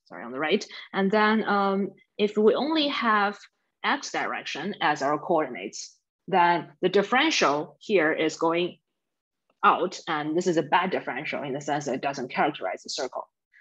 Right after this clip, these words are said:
And I will need a good differential in this direction, which is a y direction. Now, so this is essentially what's happening in this picture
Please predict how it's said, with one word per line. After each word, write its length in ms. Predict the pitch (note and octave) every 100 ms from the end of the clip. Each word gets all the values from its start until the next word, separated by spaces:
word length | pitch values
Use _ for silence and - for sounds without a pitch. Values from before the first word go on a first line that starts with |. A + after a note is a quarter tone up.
| _
And 340 | D#3 D3+ D3+ - - -
I 140 | G3+
will 180 | G#3 G#3
need 300 | A3 A#3+ -
a 200 | F3+ E3+
good 180 | A#3 G3+
differential 480 | F#3 G3 G3 G3 E3
in 160 | F#3
this 160 | G3 B3+
direction, 480 | C#3+ C3 C#3+ - C3+
which 220 | D3+ D3
is 120 | C3+
a 60 | C#3
y 280 | C#3+ E3 E3+
direction. 480 | F#2+ F2 - - - _ _ _ _ _ _ _ _ _ _ _ _ -
Now, 400 | F#3 F3+ F3+ - -
so 340 | - F#3+ F3+ -
this 200 | B3+ D4
is 180 | C4+ -
essentially 720 | G#3+ G#3+ C#4 D4+ D4 G#3 F#3
what's 220 | F3+ F3+ -
happening 520 | A3 G#3 F3 E3 E3+
in 260 | F3+ E3
this 160 | F3+ A3+
picture 440 | - G#3 - D3+